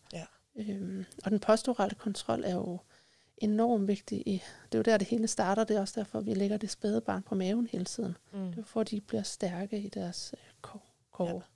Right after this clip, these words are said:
Speaker 1: Og lige så snart, at de så har været rigtig meget maveliggende, så er jeg faktisk have dem om at ligge på ryggen, sådan så de får rullet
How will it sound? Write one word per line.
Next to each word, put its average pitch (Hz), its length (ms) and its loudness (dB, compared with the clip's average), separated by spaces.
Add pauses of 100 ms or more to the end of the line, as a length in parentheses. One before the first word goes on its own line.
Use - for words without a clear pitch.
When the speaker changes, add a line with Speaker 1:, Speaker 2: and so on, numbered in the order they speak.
(560)
Speaker 1:
Og 190 100 2
lige 180 100 0
så 170 120 -8
snart, 175 240 -4
at 165 140 -8
de 175 100 -8
så 170 220 -4 (260)
har 185 240 0
været 180 160 2
rigtig 180 220 -6
meget 180 180 -2
maveliggende, 185 600 -6
så - 180 -6
er 190 40 -2
jeg 165 60 -8
faktisk 185 300 -4
have 185 120 0
dem 175 80 -2
om 185 120 -2
at 180 80 -2
ligge 180 160 -10
på 185 80 -8
ryggen, 185 300 -4
sådan 190 160 -4
så 185 100 -4
de 175 120 -10
får 180 220 -2
rullet 180 400 -2